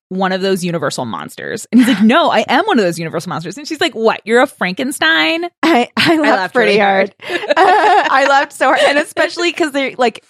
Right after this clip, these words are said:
Speaker 2: David Boreanaz has, like, really got a-, this character Angel down
Speaker 1: Oh my
Speaker 2: now.
Speaker 1: God. The
Speaker 2: And
Speaker 1: humor in this season, I feel like, is stronger than it's been in a long time.
Speaker 2: it's so funny. The episodes
Speaker 1: Yeah.
Speaker 2: are so funny. And his face where he's like, "What? No.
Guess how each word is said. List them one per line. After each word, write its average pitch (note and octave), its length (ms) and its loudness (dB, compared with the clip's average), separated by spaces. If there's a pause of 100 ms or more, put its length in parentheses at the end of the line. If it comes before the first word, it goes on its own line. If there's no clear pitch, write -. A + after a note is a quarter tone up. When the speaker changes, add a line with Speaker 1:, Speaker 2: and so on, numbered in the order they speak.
(120)
Speaker 2:
David A3+ 220 0
Boreanaz F#3+ 480 -2
has, F3 180 -8
like, E3 320 -4 (540)
really A#3+ 480 0
got F3 360 0 (160)
a-, G3 140 -2
this F#3 200 -4
character D#3+ 340 -6
Angel D#3 300 -10
down D#3+ 240 -2
Speaker 1:
Oh B3+ 120 4
my A3 120 2
Speaker 2:
now. F#3 80 -2
Speaker 1:
God. F3 220 -2
The A#3+ 80 -2
Speaker 2:
And A#3 140 -2
Speaker 1:
humor E4 400 -2
in C4 160 0
this A3+ 200 0
season, G3 300 -6
I E3+ 100 -4
feel F3 120 -4
like, E3+ 140 -4
is F3+ 120 -6
stronger F#3 420 -6
than E3+ 160 -8
it's D#3+ 160 -14
been E3 160 -8
in C#3+ 100 -10
a G3+ 100 -6
long E3+ 440 -10
time. A#3 140 -4
Speaker 2:
it's A3+ 200 -2
so E4+ 260 2
funny. D4+ 420 -2
The F#3+ 100 2
episodes G3 300 0
Speaker 1:
Yeah. C#4+ 60 2
Speaker 2:
are C4 40 0
so A3+ 320 0
funny. G3 420 -6 (400)
And B3 180 0 (280)
his C#4+ 320 0
face A#3 260 -2
where B3+ 60 -4
he's A3 180 -8
like, F#3 140 -6 (320)
"What? A#3+ 340 -8
No. A3+ 380 -8